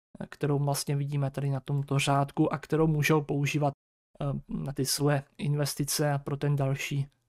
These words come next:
rozvoj. Eh, jo, když se potom podíváme tady na ten řádek Total Common Shares Outstanding, tady máme ty tři roky, eh, před tím I P O a tady, eh, vlastně stoupli na tu burzu,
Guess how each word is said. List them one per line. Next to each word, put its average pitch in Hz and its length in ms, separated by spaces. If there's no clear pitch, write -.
rozvoj. 139 600
Eh, 147 80
jo, 143 200
když 165 160
se 247 120
potom 220 280
podíváme 196 460
tady 185 140
na 170 80
ten 180 120
řádek 160 340
Total 151 320
Common 156 200
Shares 175 280
Outstanding, 160 560
tady 151 260
máme 151 260
ty 151 120
tři 165 240
roky, 151 380
eh, 147 260
před - 260
tím 160 200
I 151 140
P 151 240
O 151 240
a 143 120
tady, 143 300
eh, 143 140
vlastně 143 300
stoupli 147 380
na 151 80
tu 165 140
burzu, 147 420